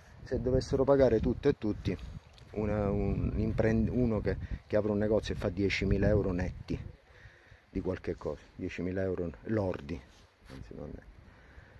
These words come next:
Se paga tutto e tutti in Italia, compreso il personale e cose, alla fine si mette in tasca quanto un operaio, quanto un operaio, e non è un imprenditore. E quindi per guadagnare di più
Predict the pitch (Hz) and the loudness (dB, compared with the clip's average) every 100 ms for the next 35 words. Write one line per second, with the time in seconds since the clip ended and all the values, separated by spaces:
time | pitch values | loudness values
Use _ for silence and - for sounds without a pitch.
0 | - - 135 - 147 127 113 127 - 110 | -20 0 2 6 6 8 6 2 0 -2
1 | 120 104 - 98 95 95 82 80 85 - | 0 -2 0 -2 0 -2 -2 -4 -8 -12
2 | - - - - - - - _ - _ | -18 -20 -20 -20 -20 -20 -20 _ -20 _
3 | _ _ _ _ - - _ _ 92 90 | _ _ _ _ -20 -20 _ _ -8 -4
4 | 98 98 - 98 - 98 107 107 113 98 | -2 -2 -4 -6 -8 -8 -8 -4 -4 -2
5 | 98 110 120 - 98 - 110 107 107 - | -2 0 0 0 -2 -2 -2 0 -2 -2
6 | 90 101 101 98 98 98 92 92 92 87 | -2 -2 -2 -2 -2 -2 -2 -2 -4 -6
7 | - - - - - - - - _ - | -8 -16 -20 -20 -20 -20 -20 -20 _ -20
8 | - - - - - 104 87 87 80 73 | -20 -20 -20 -20 -6 -6 -4 -6 -6 -8
9 | 69 - - - - - - - - - | -10 -14 -18 -18 -18 -20 -20 -20 -20 -20
10 | - - 110 104 98 87 85 - 76 73 | -12 -6 -4 -2 -4 -6 -8 -8 -10 -10
11 | 71 65 - - - - - - - - | -10 -12 -14 -20 -20 -20 -20 -20 -20 -20
12 | - - 170 156 113 107 165 139 131 127 | -8 -4 2 4 4 2 2 4 4 6
13 | 131 139 160 175 139 | 6 4 2 0 0